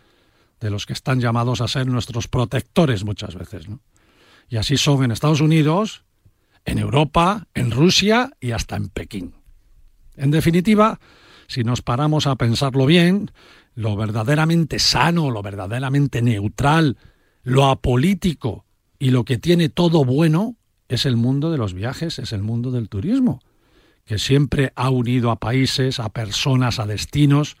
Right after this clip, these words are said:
sin importar el color, la nacionalidad o la ideología de los ciudadanos.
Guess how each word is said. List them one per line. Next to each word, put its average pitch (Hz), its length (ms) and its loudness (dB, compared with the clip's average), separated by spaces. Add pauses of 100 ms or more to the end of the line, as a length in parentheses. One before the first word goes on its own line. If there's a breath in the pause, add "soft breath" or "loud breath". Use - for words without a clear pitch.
(480)
sin 113 220 -8
importar 110 460 -4
el 110 140 -2
color, 135 420 0
la 110 120 -6
nacionalidad 98 800 -2 (680)
o 123 140 -4
la 123 100 -2
ideología 110 580 -2
de 107 80 -2
los 104 160 -8
ciudadanos. - 720 -16